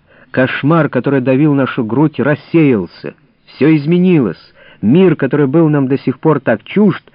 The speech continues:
природа, скрытые силы, которые пугали нас, как привидения,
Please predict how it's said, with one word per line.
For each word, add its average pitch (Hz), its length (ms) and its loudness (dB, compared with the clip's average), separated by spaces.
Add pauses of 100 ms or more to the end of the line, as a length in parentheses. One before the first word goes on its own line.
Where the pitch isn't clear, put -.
(320)
природа, 156 640 2
скрытые 165 480 0 (100)
силы, 170 220 2
которые 139 380 0
пугали 175 540 0
нас, 117 240 -2 (340)
как 127 240 -4
привидения, 120 880 0